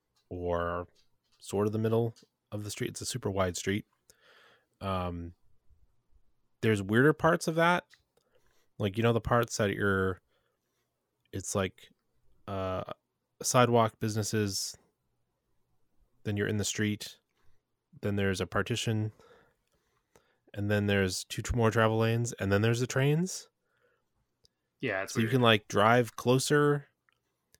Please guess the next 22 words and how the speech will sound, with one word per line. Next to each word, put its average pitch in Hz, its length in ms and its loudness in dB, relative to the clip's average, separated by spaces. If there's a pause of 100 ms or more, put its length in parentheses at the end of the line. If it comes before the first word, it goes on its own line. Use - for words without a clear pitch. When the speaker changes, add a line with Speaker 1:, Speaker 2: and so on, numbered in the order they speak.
(240)
Speaker 1:
to 120 100 -6
the 98 80 -4
sidewalk 113 580 0 (160)
and, 101 120 -6
like, 95 180 -6
park 127 340 -4
and, 113 100 -2
like, 98 180 -6
go 101 140 -2
to 101 60 -2
the 101 80 -4
business, 127 580 -2
or 107 220 0
there's 101 200 -4
Speaker 2:
Yep. 92 100 -2
Speaker 1:
like, - 40 -20 (560)
outside 139 280 2
lanes. 160 380 0 (160)
So 123 160 2
when 127 120 4
you're, 123 120 6
like, 117 240 2